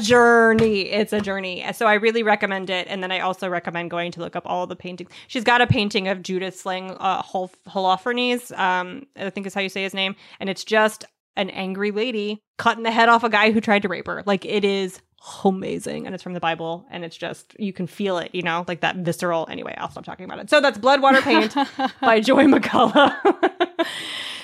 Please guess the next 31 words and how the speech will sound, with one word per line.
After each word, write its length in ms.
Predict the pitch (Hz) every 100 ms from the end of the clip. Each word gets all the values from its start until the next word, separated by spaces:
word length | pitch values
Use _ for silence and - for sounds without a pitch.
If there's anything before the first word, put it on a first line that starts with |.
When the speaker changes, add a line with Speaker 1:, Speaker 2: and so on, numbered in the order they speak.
| - -
Speaker 2:
I, 80 |
f-, 100 | 269
I 180 | 339 330
feel 240 | - 339 311
you, 200 | 262 233
though, 220 | 220 214
on 180 | 240 226
Speaker 1:
Yeah. 140 | 226
Speaker 2:
all 160 | 226 220
of 180 | 214
the 120 | 190 214
above. 360 | 196 202 196
Speaker 1:
Yeah. 100 | 196
Speaker 2:
I 100 | 196
feel 300 | 196 208 190
you. 340 | 190 185 190 -
Speaker 1:
<laughs> 100 | 403
Speaker 2:
It's 140 | 240
a 80 | 247
lo-, 140 | 233 233
it's 180 | 294 302
a 120 | 339
lot. 360 | 320 302 247 247
It's, 280 | 247 -
it's 220 | - 247 226
worth 260 | 240 233
reading. 340 | 220 214 202 196
It's 140 | 196
a 100 | 202
whole 240 | 208 202
lot. 260 | 196 196 190